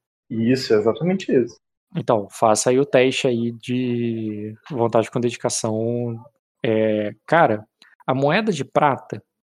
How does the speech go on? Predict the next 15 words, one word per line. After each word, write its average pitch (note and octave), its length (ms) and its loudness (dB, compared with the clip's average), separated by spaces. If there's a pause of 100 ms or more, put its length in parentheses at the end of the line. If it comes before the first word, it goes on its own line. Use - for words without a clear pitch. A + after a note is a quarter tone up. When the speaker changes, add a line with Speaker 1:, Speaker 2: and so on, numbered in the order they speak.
(160)
Speaker 2:
é F3 60 2
alguma F3+ 340 4
coisa, A2 400 0
mas A2+ 140 -2
não D3 60 0
é D#3 40 0
muito D#3+ 220 -2
forte. - 600 -10 (280)
Mas A#2+ 160 -2
você B2+ 200 -4
tá D#3+ 100 2
bem D#3 280 2
ali G3 120 4
no G#3 120 2
lago. G#2 440 -4